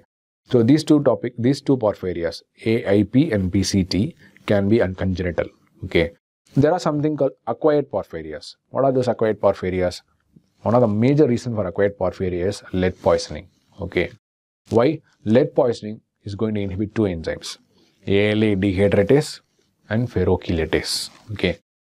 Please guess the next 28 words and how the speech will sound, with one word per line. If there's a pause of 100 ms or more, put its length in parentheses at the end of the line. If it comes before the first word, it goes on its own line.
(260)
So (440)
these
are
the
enzymes
of (200)
heme
synthesis. (200)
So
that
is
going
to
lead
to
porphyrias.
Any
defect
in
the
synthesis
of
the
heme
will
lead
to
porphyria.